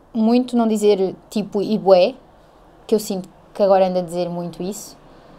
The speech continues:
Eh, se bem que no, nos últimos dois vídeos que eu gravei, que já agora, muito obrigada pelo carinho, pelas mensagens que estou a receber, fico mesmo de coração cheio. Não era um vídeo para obter muitas visualizações, era um vídeo para eu ficar de coração cheio comigo própria e fiquei, portanto o objetivo ficou cumprido.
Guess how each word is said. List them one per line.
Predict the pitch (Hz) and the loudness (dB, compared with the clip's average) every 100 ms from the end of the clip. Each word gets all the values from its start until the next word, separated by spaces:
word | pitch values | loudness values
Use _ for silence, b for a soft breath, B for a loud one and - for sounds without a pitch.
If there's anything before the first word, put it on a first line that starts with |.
| b - - | b -20 -4
Eh, | 190 185 | 0 0
se | 185 | 0
bem | 208 202 | -2 -2
que | 202 | -2
no, | 208 202 | -2 -2
nos | 202 202 | -2 -2
últimos | 202 202 | -2 0
dois | 202 | -2
vídeos | 190 180 | -2 -4
que | 208 | -2
eu | |
gravei, | 190 196 190 170 | 2 4 4 4
que | 160 185 | 0 4
já | 190 | 6
agora, | 180 175 160 151 - - 190 | 6 4 2 -2 -8 -14 -8
muito | 196 190 | -2 2
obrigada | 180 170 170 | 2 2 0
pelo | 175 180 | 0 -4
carinho, | 175 170 170 | -2 -4 -4
pelas | 170 175 | -6 -4
mensagens | 175 160 170 175 | -4 -6 -6 -8
que | - | -8
estou | 175 | -8
a | |
receber, | - 160 165 | -8 -6 -6
fico | 175 175 | -4 -8
mesmo | 175 | -6
de | 180 | -4
coração | 180 180 175 | -4 -4 -6
cheio. | - 175 233 - B B B | -4 -2 -2 -6 B B B
Não | 226 | 6
era | 233 | 6
um | 240 | 6
vídeo | 226 196 196 | 0 -2 2
para | 208 | 4
obter | 202 196 | 4 2
muitas | 190 190 190 | 0 -2 -2
visualizações, | 190 185 175 180 214 214 | -2 -2 -2 -4 -4 -2
era | 196 180 | 0 0
um | |
vídeo | 180 180 165 165 - - - - - - | -2 -6 -6 -8 -10 -20 -20 -20 -20 -2
para | 202 | 0
eu | |
ficar | 196 185 | 4 2
de | |
coração | 190 180 190 | 0 -6 -6
cheio | 185 180 175 165 - - | -2 0 0 -4 -14 -14
comigo | 196 190 | -8 -6
própria | 202 226 226 233 | 2 2 2 -2
e | |
fiquei, | 226 170 214 208 | -2 -2 0 0
portanto | 214 - 175 175 - | -2 -12 -12 -12 -4
o | |
objetivo | 175 175 175 180 - | -2 -2 -6 -8 -10
ficou | - 185 | -6 -4
cumprido. | 180 185 226 262 | -4 -2 0 0